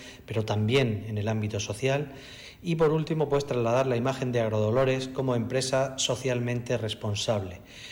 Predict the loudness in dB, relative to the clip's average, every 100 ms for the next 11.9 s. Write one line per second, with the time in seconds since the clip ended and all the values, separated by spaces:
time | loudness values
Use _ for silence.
0 | -16 -8 2 4 4 2 0 0 2 2
1 | 2 2 2 0 0 0 0 -2 -4 -2
2 | -2 0 0 0 2 2 0 -2 -2 0
3 | 0 0 -4 -2 0 0 0 -4 -14 -18
4 | -20 -10 -4 2 4 4 2 2 2 0
5 | 0 0 -2 0 0 0 0 2 0 0
6 | 0 0 0 0 0 2 2 0 -4 -2
7 | 0 0 -2 -6 -4 -4 -4 -2 0 -2
8 | 0 -2 -2 0 0 0 -2 -2 -4 -2
9 | -4 -4 -12 -18 -8 0 0 0 -2 -2
10 | 0 0 0 -2 -6 -16 -20 -16 0 2
11 | 2 0 -2 -2 -4 -4 -6 -10 -12